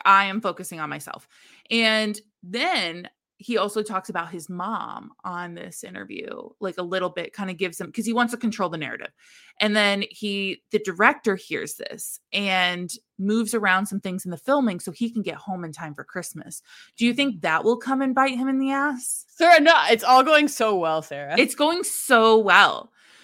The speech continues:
Speaker 1: So the next time B and Nolan see each other, she's got, like, they've kind of, like, missed each other in passing and the craziness of the set and blah, blah, blah,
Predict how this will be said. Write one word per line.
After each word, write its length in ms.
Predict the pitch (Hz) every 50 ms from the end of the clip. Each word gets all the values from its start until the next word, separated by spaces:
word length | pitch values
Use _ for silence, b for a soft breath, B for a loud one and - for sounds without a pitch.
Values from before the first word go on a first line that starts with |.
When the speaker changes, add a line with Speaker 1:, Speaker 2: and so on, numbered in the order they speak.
| b b b b b
Speaker 1:
So 440 | b - - 285 262 262 262 269 233
the 140 | - 208 262
next 420 | 254 247 269 339 427 - - - -
time 340 | 285 269 247 247 240 226
B 540 | 175 147 - 196 196 202 208 208 202 202 -
and 180 | - 190 180 175
Nolan 360 | 175 180 180 180 175 175 170
see 160 | - - 170 160 160
each 180 | 151 - -
other, 520 | 160 151 147 147 139 139 135 131 - - _ _
she's 360 | - - - - 240 247 247
got, 420 | 247 277 269 277 277 269 262 - -
like, 200 | 208 - 220 196
they've 140 | 196 196
kind 240 | - - 214 233 240
of, 180 | 254 240 240 -
like, 260 | 190 190 180 170 - _ _ _ -
missed 420 | 180 170 202 247 240 233 - 247
each 160 | 226 233 247
other 160 | 254 220 214 190
in 80 | 170
passing 440 | - - 233 208 202 208 - 208 190 180
and 80 | 151 147
the 40 |
craziness 640 | - - - 233 226 220 190 214 202 208 196 196 -
of 120 | 180 147 147
the 60 | 147
set 320 | - - 226 220 208 202 -
and 160 | - 165 160 160
blah, 120 | 190 196
blah, 80 | 180 175
blah, 180 | 196 196 180